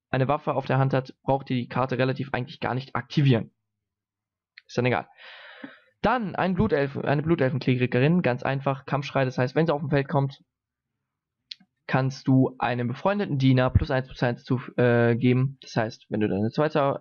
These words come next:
vorher auf dem Deck hast, das heißt, im Early Game ist es ziemlich gut, du hast eine zwei zwei auf, ähm, der, äh, auf dem Spielfeld und spielst dann die Blutelfenkriegerin raus, dann ist es direkt eine drei drei und du kannst direkt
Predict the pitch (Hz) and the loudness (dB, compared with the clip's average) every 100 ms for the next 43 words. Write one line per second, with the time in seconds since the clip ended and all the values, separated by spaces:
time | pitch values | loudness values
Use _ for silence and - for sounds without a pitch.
0 | _ - - 156 147 123 127 120 107 - | _ -8 -2 0 0 -2 -2 -4 -6 -10
1 | _ _ _ _ _ 127 127 127 127 135 | _ _ _ _ _ -2 -2 -2 -2 -2
2 | 123 127 147 160 139 127 127 - 170 160 | 0 2 2 2 0 -2 -4 0 0 2
3 | 143 139 - 180 - 139 139 143 143 143 | 2 0 -2 -6 -2 -2 -2 -2 -2 0
4 | 139 - - 123 127 127 123 123 127 - | 0 -2 -2 2 2 2 2 2 0 -2
5 | _ 123 113 127 135 123 - - 156 156 | _ 0 2 0 0 -2 -4 2 4 4
6 | - 139 143 - - - - - 139 - | 2 0 0 -8 -20 -20 -10 0 2 2
7 | 185 160 143 135 131 - 131 139 135 131 | 0 0 0 0 0 -2 0 2 2 2
8 | 123 127 123 - 117 113 117 120 127 131 | 2 0 0 -4 -2 -2 0 0 0 -2
9 | - - - - - 113 160 156 139 - | -4 -4 -4 -2 -2 0 0 0 -4 -2
10 | 117 - | -4 -4